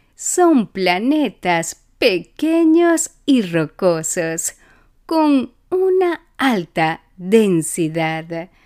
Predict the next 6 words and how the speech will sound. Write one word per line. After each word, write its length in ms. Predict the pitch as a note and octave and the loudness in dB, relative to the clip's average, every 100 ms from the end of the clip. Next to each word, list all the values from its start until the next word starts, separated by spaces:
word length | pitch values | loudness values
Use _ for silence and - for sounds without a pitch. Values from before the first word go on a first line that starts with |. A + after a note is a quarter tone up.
| _ _ - | _ _ -14
Su 380 | - D4 B3+ - | -2 0 0 -2
movimiento 1800 | A3+ A3+ B3 A#3 G3+ D#3+ F3 E3+ F3 A3 C4+ C#4 G3+ D#3 - F#3 E3+ - _ - | -2 2 2 2 -2 -4 -4 -2 -2 2 6 6 4 -2 -2 -2 -2 -4 _ -20
de 420 | - G3+ G3 D#3+ _ - | -4 2 2 2 _ -16
rotación 1400 | F#3 A3 B3+ F#3+ - F3+ E3 F3 - D#4 A#3+ F3 F3+ F#3+ _ _ _ - | -6 -2 0 0 -4 -6 -4 -6 -4 -2 0 0 -4 -6 _ _ _ -4
es 380 | E4+ F4+ - - - | -2 0 -4 -10 -12
lento. 880 | F#3 F#3+ F#3+ E3 C#3 - E3 E3 | -6 -2 0 0 -2 -4 -4 -4